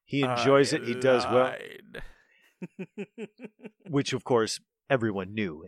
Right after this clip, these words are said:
Speaker 1: Everyone except
Speaker 2: Oh, yeah.
Speaker 1: Ridley knew. It's
Speaker 2: Yeah,
Speaker 1: weird that
Speaker 2: somehow.
Speaker 1: Ridley is a lawful good thief, in my
Speaker 2: It's also
Speaker 1: opinion,
Speaker 2: weird
Speaker 1: but
Speaker 2: that he falls for the same thing
Speaker 1: Twice. Yeah.
Speaker 2: again. <laughs> It just
Speaker 1: Hmm.
Speaker 2: happened, like,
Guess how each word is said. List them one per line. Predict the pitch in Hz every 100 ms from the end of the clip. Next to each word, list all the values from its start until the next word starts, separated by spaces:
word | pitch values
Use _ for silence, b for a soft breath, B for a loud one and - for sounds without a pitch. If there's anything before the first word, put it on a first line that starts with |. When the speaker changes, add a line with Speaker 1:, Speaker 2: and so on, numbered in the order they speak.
| -
Speaker 1:
Everyone | 196 160 135 123
except | 113 -
Speaker 2:
Oh, |
yeah. | 107 127
Speaker 1:
Ridley | 117 107 98
knew. | 107 87 98 _ 71 -
It's | 135
Speaker 2:
Yeah, | 165 139
Speaker 1:
weird | 214 196
that | 165
Speaker 2:
somehow. | 123
Speaker 1:
Ridley | 147 139 123
is | 110
a | 101
lawful | 98 98 104 - 98
good | 87 101 98 98 95 _
thief, | - 113 82 - - - _
in | - 165 185
my | 196
Speaker 2:
It's | 196
also | 320 - 247
Speaker 1:
opinion, | 190
Speaker 2:
weird | 220 214
Speaker 1:
but |
Speaker 2:
that | 208
he | 196
falls | - 214 220 -
for | 196 165
the | 147
same | - - 226 254
thing | 240 247 208 151 135 131 -
Speaker 1:
Twice. | - 127 120 - _
Yeah. | 175 180 165 -
Speaker 2:
again. | 196 175 156 131 135 -
<laughs> | B B B B B B B B -
It | 262 254 147
just | 151 151 190 202 151 117
Speaker 1:
Hmm. | 165
Speaker 2:
happened, | 156 - 156 143
like, | 139 131